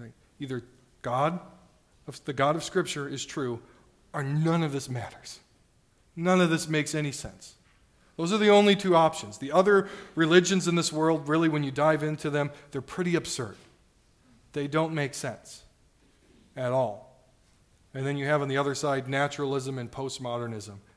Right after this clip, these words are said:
Everything is natural, so nothing is really true. We can't really know it. There's no right and wrong, but nobody lives that way.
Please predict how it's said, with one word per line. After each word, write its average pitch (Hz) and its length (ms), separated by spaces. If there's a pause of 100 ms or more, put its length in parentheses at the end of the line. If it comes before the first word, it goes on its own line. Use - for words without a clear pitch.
Everything 139 360
is 120 120
natural, 139 460
so 120 200
nothing 147 340
is 131 140
really 131 180
true. 180 300
We 160 140
can't 147 240
really 123 180
know 143 240
it. 143 80
There's 135 160
no 170 100
right 147 240
and 131 140
wrong, 117 320
but 170 100
nobody 294 360
lives 277 280
that 98 220
way. 104 120